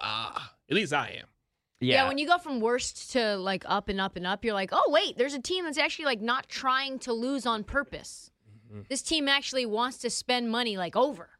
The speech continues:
Speaker 3: It's like
Speaker 2: So
Speaker 3: when they, uh, when they picked up A-Rod, like, a, what, almost two decades ago. I was buying into 'em. They spent all the money, but then they continued to, uh,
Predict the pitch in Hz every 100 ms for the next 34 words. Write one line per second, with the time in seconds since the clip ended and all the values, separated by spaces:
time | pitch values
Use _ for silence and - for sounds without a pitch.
0 | _ _ _ - 139 139 139 131 131 123
1 | 117 - 131 123 151 156 147 117 160 202
2 | 156 98 90 95 92 90 - _ _ -
3 | 117 90 95 95 - - 120 113 - 107
4 | 92 98 107 101 101 101 127 131 131 151
5 | 175 143 98 98 - 131 120 117 131 113
6 | 107 107 107 104 101 92 107 104 87 92
7 | 80